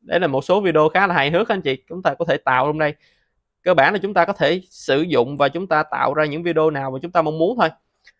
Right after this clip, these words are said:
Còn ở trong đây á, chúng ta cũng có thể tạo ra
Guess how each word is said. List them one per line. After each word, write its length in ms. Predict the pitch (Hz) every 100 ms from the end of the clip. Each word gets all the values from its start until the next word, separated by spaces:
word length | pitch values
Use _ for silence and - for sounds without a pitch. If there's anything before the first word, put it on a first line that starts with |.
| _
Còn 200 | - 147
ở 80 | 165
trong 140 | 220 196
đây 180 | 185
á, 80 | 214
chúng 220 | 214 220
ta 120 | 214 180
cũng 140 | 170
có 60 | 233
thể 220 | 151 175
tạo 360 | - 131 131
ra 360 | 165 175 175